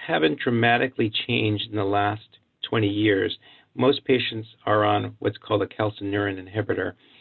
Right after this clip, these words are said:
and this is the main, the main drug that the majority of transplant patients are on. What we have done, particularly for children,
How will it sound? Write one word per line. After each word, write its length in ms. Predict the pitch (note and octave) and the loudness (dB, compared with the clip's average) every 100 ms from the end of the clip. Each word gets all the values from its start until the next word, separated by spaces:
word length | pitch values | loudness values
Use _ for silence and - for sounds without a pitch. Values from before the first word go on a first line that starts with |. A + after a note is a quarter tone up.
| _ | _
and 140 | A2+ A2+ | -4 0
this 120 | A#2+ - | 0 -2
is 120 | A2+ G#2+ | -6 -4
the 80 | |
main, 560 | G2+ G#2 A2 A2+ A2+ A2+ - _ _ _ | -2 0 2 2 0 -2 -10 _ _ _
the 80 | A2 | -2
main 340 | A2 A2 A2+ | 0 2 0
drug 360 | G#2+ G2+ G2 F#2+ | 2 2 2 0
that 160 | G2 | -6
the 60 | - | -6
majority 500 | G2 F#2+ G#2 G#2+ G#2 | -6 -2 0 2 2
of 80 | G2+ | 0
transplant 520 | G#2 G2 - G2+ F#2 | -4 -8 -8 -10 -8
patients 420 | - G2 G2 G2 - _ _ | -4 -4 -4 -12 -18 _ _
are 180 | G2 F#2+ | -4 -2
on. 280 | G2+ G2 F#2+ _ _ _ - | -2 -2 -8 _ _ _ 2
What 180 | C3 | 2
we 180 | C3+ B2+ - | 4 2 2
have 220 | F#3 E3 | -2 2
done, 160 | C3+ A2+ | 2 2
particularly 560 | A2+ - C#3 C3+ A2+ | 0 0 0 2 2
for 100 | A2+ | 0
children, 600 | G#2+ - B2+ G#2+ G2+ G2 | -2 4 4 4 0 -2